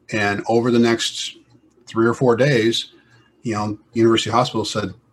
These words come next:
"He's in a coma, and he's not gonna get, he's not gonna come out." He was actually brain dead. And, you know, was there with her when they took him off life support, went through that process, you know, I mean, just, you know,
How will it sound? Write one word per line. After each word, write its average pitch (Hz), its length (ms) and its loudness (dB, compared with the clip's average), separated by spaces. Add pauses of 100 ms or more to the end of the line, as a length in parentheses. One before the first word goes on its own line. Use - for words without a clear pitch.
(480)
"He's 113 260 0
in 123 100 6
a 113 60 -2
coma, 107 560 0
and 110 80 -6
he's 101 140 -4
not 95 240 -2
gonna 90 140 -4
get, - 200 -8
he's 98 160 -4
not 98 200 2
gonna 90 120 -2
come 98 180 -6
out." 87 200 0
He 98 80 0
was 98 160 -2
actually 95 260 0
brain 95 300 -2
dead. 85 240 -6 (920)
And, 101 400 0 (400)
you 107 120 0
know, 95 120 2
was 101 220 0
there 120 180 6
with 117 240 4
her 113 340 2 (600)
when 113 120 -2
they 104 80 -2
took 101 220 -4
him 110 120 2
off 113 180 2
life 110 200 2
support, 104 540 -4 (720)
went 104 140 -4
through 107 140 -2
that 107 180 2
process, 101 680 -2
you 110 80 -8
know, 95 260 -10
I - 40 -12
mean, 104 120 -2
just, 107 320 -2 (880)
you 139 100 -6
know, 113 180 -4